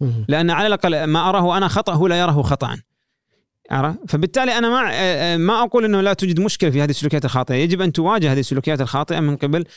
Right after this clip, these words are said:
Speaker 2: المسؤولين عن هذا الأمر، لكن أنا عندي مشكلة مع إذا، إذا وقع سلوك خاطئ أن يروج له على أنه كأنه مشرعًا. لا، في فرق، لدينا دولة.
Speaker 1: طب الخط الفاصل وين؟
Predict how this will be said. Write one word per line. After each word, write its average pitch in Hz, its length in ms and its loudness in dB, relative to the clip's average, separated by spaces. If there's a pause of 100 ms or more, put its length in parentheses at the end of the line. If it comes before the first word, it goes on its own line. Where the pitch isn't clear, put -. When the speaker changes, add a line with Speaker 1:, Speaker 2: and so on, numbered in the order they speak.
(140)
Speaker 2:
المسؤولين 175 400 0
عن 156 140 0
هذا 160 180 0
الأمر، 170 280 -2 (340)
لكن 175 380 0 (540)
أنا 196 140 2
عندي 226 200 2
مشكلة 233 380 0
مع 180 240 0
إذا، 160 180 2
إذا 151 200 0
وقع 185 280 0
سلوك 170 300 0
خاطئ 147 360 0
أن 160 60 2
يروج 208 500 2
له 240 80 2
على 185 280 0
أنه 208 220 2
كأنه 202 340 2
مشرعًا. 131 520 0 (240)
لا، 175 220 2
في 180 140 2
فرق، 170 280 0
لدينا 165 380 2
دولة. 151 420 2
Speaker 1:
طب 190 120 -2
الخط 254 260 -2
الفاصل 208 440 -2
وين؟ 127 260 -2